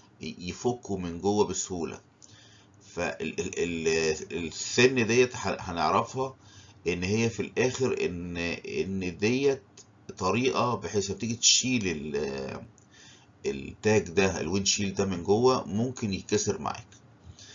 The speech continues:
فليكسبل ستيكر فورمات، بروتكشن اجينست هارمفول، آه،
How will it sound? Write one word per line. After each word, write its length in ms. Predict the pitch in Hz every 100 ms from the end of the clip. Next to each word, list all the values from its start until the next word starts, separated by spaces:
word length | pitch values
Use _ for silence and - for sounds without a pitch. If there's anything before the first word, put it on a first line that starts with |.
| - - - - - -
فليكسبل 500 | - 127 139 113 113
ستيكر 380 | - 110 - 95
فورمات، 580 | - 82 85 101 107 -
بروتكشن 500 | 92 107 - 104 -
اجينست 480 | - 101 98 -
هارمفول، 680 | 95 101 98 - - 101 98 - - - - - - 78
آه، 240 | 85